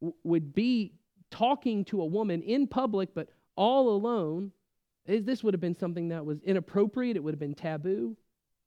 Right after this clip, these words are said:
But Jesus doesn't care about how inappropriate this is. He, he doesn't even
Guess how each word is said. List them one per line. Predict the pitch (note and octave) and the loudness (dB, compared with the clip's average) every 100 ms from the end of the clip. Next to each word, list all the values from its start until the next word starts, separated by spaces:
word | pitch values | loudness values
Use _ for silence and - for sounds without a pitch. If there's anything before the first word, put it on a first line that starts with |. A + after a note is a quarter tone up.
| _ _ _ - | _ _ _ -10
But | D#3+ | -2
Jesus | A#3+ G#3 | -2 -2
doesn't | G3+ A3+ G#3 | 0 0 0
care | - B3+ A3+ | 0 2 2
about | D#3+ D3 | 0 -6
how | - F3+ | -4 -4
inappropriate | E3 D3+ E3 D3+ D3+ C#3+ C#3+ | -4 -4 -2 -4 -4 -10 -10
this | D3 | -18
is. | C#3 C#3 _ _ _ _ _ _ - | -18 -18 _ _ _ _ _ _ 0
He, | G#3+ | 2
he | G3+ A#3+ | 6 4
doesn't | C4 A#3 A3+ | 6 4 4
even | A3+ G#3 | 4 2